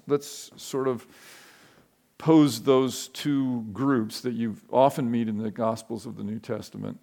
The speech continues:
against each other for just a few minutes. The Pharisees were the much more religious, the pious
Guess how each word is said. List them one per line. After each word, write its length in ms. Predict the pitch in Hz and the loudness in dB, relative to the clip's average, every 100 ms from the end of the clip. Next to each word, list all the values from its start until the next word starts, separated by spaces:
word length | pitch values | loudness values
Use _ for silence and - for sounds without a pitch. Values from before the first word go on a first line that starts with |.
| - | -12
against 400 | 101 123 123 110 | -6 -6 -6 -10
each 120 | - | -6
other 160 | 104 | -6
for 120 | 101 110 | -6 -10
just 240 | 107 - | -12 -12
a 40 | |
few 160 | 110 113 | -8 -6
minutes. 380 | 104 95 92 - _ - - - - | -6 -6 -10 -16 _ -20 -20 -12 -2
The 100 | 147 | -2
Pharisees 1000 | - 208 220 240 196 - 139 127 135 - | 2 6 10 10 8 4 4 4 2 -4
were 260 | 143 151 | 2 4
the 180 | 147 147 | 6 4
much 440 | 147 165 220 208 175 | 4 2 2 0 -2
more 240 | 156 151 | 2 4
religious, 640 | 139 131 139 110 107 95 | 4 4 2 2 -4 -6
the 320 | - 135 131 120 - | -4 0 0 -2 -10
pious 760 | - - 156 147 147 - - | -10 0 4 4 2 0 -8